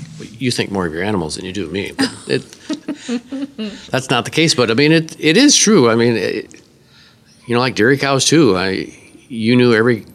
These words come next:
Speaker 1: you know every characteristic of that dairy cow, and now you don't know that of thirty, forty million chickens. You don't know every characteristic of every chicken, but, uh,
Speaker 2: Sure.
Speaker 1: but yet you care for 'em. I mean, to say farmers are cruel and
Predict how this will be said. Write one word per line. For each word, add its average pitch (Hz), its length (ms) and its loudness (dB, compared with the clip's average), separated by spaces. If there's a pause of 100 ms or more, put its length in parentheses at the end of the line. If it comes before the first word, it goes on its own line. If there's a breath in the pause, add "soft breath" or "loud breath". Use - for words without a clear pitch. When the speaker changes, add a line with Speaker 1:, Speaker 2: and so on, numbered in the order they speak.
(120)
Speaker 1:
you 120 180 2
know 120 140 4
every 123 340 0
characteristic 110 640 0
of 98 120 -4
that 82 180 -4
dairy 101 260 -2
cow, 107 300 -4
and 95 200 -6 (440 loud breath)
now 107 80 -2
you 107 100 2
don't 127 160 0
know 110 160 0
that 98 200 0
of 80 300 -6 (1200 soft breath)
thirty, 98 220 2
forty 92 260 0
million 76 300 -4
chickens. - 340 -4
You 95 80 -10
don't 95 140 -10
know 92 80 -6
every 85 180 -6
characteristic 92 560 -6
of 82 60 -14
every 80 180 -6
chicken, 85 380 -8
but, - 160 -14 (200)
uh, 117 80 -16
Speaker 2:
Sure. - 280 -14
Speaker 1:
but - 180 -4 (460 loud breath)
yet 110 260 0 (760 loud breath)
you 123 140 2
care 151 220 2
for 104 200 0
'em. 82 160 -6
I 95 80 -8
mean, 101 260 -2 (1200 loud breath)
to 107 100 -8
say 120 380 4
farmers 113 420 2
are 87 80 2
cruel 120 400 4
and 90 220 -2